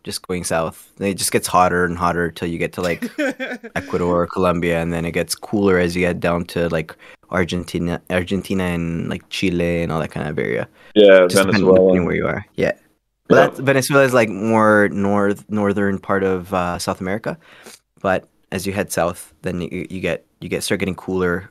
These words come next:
Speaker 1: Like, not really cool. Like, I mean, it's all hot, but cooler, like, in the winter kind of thing. So.
Speaker 3: Were you, like, really little, or did you, were you kind of in the mid years?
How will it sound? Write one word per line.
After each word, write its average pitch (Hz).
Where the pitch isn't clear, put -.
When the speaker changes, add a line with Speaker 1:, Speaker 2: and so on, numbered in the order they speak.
Speaker 1:
Like, 147
not 170
really 131
cool. -
Like, 98
I 113
mean, 117
it's 101
all 104
hot, -
but -
cooler, 98
like, 82
in 92
the 92
winter 85
kind -
of 85
thing. -
So. -
Speaker 3:
Were 123
you, 123
like, 120
really 123
little, 113
or 117
did 107
you, 104
were 107
you 101
kind 101
of 95
in 98
the 90
mid 120
years? 156